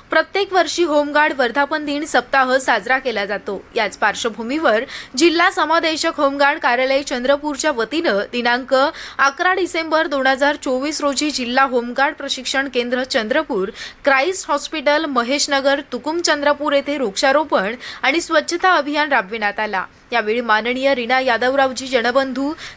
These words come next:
जिल्हा समादेशक होमगार्ड तथा अप्पर पोलीस अधीक्षक चंद्रपूर यांच्या मार्गदर्शनात तसेच जिल्हा होमगार्ड कार्यालय चंद्रपूरच्या प्रशासकीय अधिकारी सौ नंदा सूर्यवंशी,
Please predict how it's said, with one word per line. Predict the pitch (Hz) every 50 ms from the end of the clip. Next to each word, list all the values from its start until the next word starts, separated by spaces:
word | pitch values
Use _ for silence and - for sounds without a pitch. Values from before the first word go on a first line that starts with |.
| - -
जिल्हा | 277 285 277 294 311 339
समादेशक | 339 320 294 330 349 349 359 359 349 - 370 359 -
होमगार्ड | 285 277 277 285 285 294 294 311 330 339
तथा | 294 262 262 302 269
अप्पर | 262 262 - - 311 339 349
पोलीस | 339 311 302 285 302 302 302
अधीक्षक | 277 254 285 277 - - 294 294 294 - -
चंद्रपूर | 262 247 240 262 277 277 269 285 294 294
यांच्या | 277 247 240 226 240 269 269
मार्गदर्शनात | 254 220 202 220 220 262 269 277 254 254 247 294 339 330 254 185 185 - - - -
तसेच | 240 226 - 269 285 339 330 - - - - - - - 240
जिल्हा | 277 302 285 302 359 370
होमगार्ड | 339 339 339 302 311 311 311 330 339
कार्यालय | - 320 277 254 269 269 285 269 277 285
चंद्रपूरच्या | - 294 254 254 254 277 277 277 277 269 247 - 294 285
प्रशासकीय | 285 - 254 254 - 294 302 285 - 349 339 330
अधिकारी | 285 254 277 262 277 269 254 269 277 269
सौ | - 277 254 262
नंदा | 254 240 240 240 240 262 269
सूर्यवंशी, | 285 - 269 226 247 262 277 302 320 330 - - 247 196 208